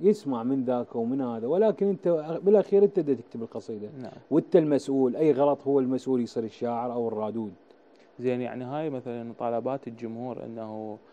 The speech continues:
Speaker 2: هل بأنه لعله يستصعب، آه، النص من الشاعر أو عدم فهمه، فيطلب منه مثلًا طلب هذا، يطلب من عنده قصيدة معينة أنه يكتب بهذا اللون،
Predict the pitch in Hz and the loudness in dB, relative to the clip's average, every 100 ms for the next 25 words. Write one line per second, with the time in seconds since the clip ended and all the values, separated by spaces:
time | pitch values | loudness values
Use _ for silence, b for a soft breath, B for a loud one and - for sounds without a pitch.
0 | B B - 123 139 117 - 110 113 113 | B B -8 -2 -2 -2 -4 -6 -6 -8
1 | 113 117 117 117 117 117 - 143 - 127 | -8 -6 -4 -4 -4 -6 -6 -6 -6 -8
2 | 113 - 110 110 110 110 123 135 - 117 | -8 -14 -12 -8 -8 -8 -6 -8 -8 -8
3 | 113 113 - - - - 117 113 110 113 | -8 -12 -14 -16 -14 -4 -2 -2 -2 -6
4 | 110 110 107 113 117 117 - 127 113 113 | -6 -10 -10 -8 -8 -8 -8 -8 -8 -10
5 | 113 - B B - 120 117 120 120 123 | -10 -12 B B -8 -6 -4 -6 -6 -8
6 | 123 120 120 113 110 120 123 110 113 113 | -6 -8 -8 -8 -8 -6 -6 -6 -8 -10
7 | - - - 113 117 120 117 120 120 120 | -12 -12 -8 -6 -6 -8 -8 -10 -10 -8
8 | 120 - 110 131 120 113 110 - 120 131 | -8 -8 -8 -6 -4 -6 -6 -8 -6 -6
9 | 123 123 127 - 120 123 123 113 107 107 | -8 -8 -10 -8 -6 -4 -2 -2 -4 -6